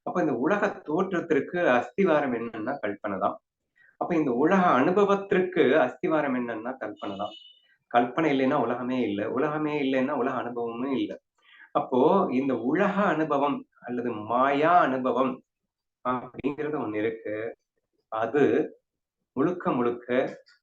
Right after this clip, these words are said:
அதற்கு பேஸ் என்னவா இருக்கு அப்படின்னு சொன்னா எண்ணங்களாக இருக்கின்றது அப்படின்னு வருது. சரியா? எண்ணங்களை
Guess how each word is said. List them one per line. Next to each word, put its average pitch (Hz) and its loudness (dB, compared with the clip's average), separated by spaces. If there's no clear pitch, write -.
அதற்கு 127 -4
பேஸ் 240 6
என்னவா 175 4
இருக்கு 135 -2
அப்படின்னு 123 -4
சொன்னா 107 -4
எண்ணங்களாக 110 -4
இருக்கின்றது 98 -16
அப்படின்னு 104 -12
வருது. 101 -14
சரியா? 123 0
எண்ணங்களை 170 0